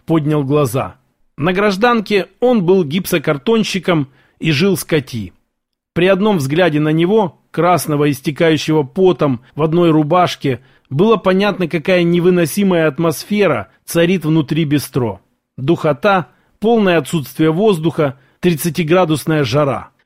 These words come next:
«Сходи, открой задние двери!» — крикнула его сожительница. «Пусть хоть сквозняк будет!»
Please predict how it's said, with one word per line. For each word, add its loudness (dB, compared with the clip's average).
«Сходи, -2
открой 2
задние 2
двери!» — 0
крикнула 0
его 2
сожительница. -4
«Пусть 0
хоть -2
сквозняк 0
будет!» -4